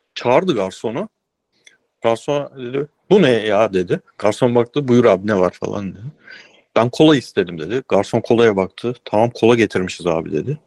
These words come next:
"Kola istedim. Pepsi mi istedim ben?" dedi. Geri gönderdi.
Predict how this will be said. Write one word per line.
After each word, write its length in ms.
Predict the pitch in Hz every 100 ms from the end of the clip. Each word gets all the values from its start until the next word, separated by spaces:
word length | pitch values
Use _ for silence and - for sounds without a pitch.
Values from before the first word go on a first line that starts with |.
| _ _ _
"Kola 160 | - 135
istedim. 400 | 113 - 90 90
Pepsi 340 | - 127 -
mi 80 | 120
istedim 460 | 92 - 90 85 85
ben?" 220 | 80 82
dedi. 180 | 87 101
Geri 200 | 101 98
gönderdi. 560 | 90 85 78 80 -